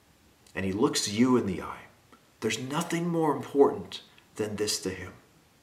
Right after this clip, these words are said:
And he says, "What do you want me to do for you?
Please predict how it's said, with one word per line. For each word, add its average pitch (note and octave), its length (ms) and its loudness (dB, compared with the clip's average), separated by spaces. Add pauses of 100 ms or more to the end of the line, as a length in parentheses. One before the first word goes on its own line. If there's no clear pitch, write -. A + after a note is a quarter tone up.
(960)
And A2+ 60 -2
he A#2+ 40 2
says, A#2 240 2
"What F#3 180 6
do G#3 80 -2
you G#3 80 2
want F#3 240 2
me C3 140 -4
to B2 80 -2
do G#2 540 -6 (920)
for F#2+ 140 -6
you? F#2 300 -6